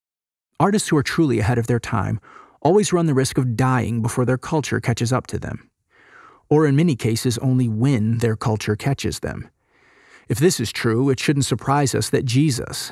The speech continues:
the supreme artist, the author and finisher of our faith,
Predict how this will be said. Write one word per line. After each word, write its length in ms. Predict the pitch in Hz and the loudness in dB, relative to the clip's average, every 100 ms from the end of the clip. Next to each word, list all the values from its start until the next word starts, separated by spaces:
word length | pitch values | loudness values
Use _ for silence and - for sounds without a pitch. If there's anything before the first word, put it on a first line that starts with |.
| - | -6
the 120 | 120 | -4
supreme 520 | - 120 - 175 147 | -2 -4 -2 0 0
artist, 520 | 104 76 73 - - - - | 0 -4 -6 -10 -14 -16 -4
the 120 | 120 | 0
author 360 | 117 131 - 135 | 2 0 0 0
and 120 | 127 | 0
finisher 460 | - 156 123 - 113 | 0 -2 0 -2 -2
of 120 | 113 | -2
our 100 | 113 | -2
faith, 440 | - 135 98 117 | -2 -2 -2 -6